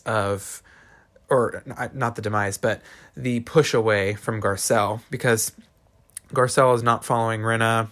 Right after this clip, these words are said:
She's not following, uh, I know for a fact she's not following Rinna, but I have to check on the other housewives. I think we're gonna start seeing her separate from the group because Denise and Garcelle have released several statements saying that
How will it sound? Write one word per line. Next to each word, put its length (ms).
She's 220
not 160
following, 480
uh, 440
I 80
know 100
for 120
a 40
fact 200
she's 160
not 120
following 280
Rinna, 240
but 100
I 60
have 140
to 60
check 200
on 80
the 60
other 120
housewives. 460
I 100
think 140
we're 120
gonna 100
start 240
seeing 220
her 160
separate 360
from 120
the 80
group 260
because 440
Denise 400
and 320
Garcelle 400
have 140
released 260
several 220
statements 420
saying 400
that 340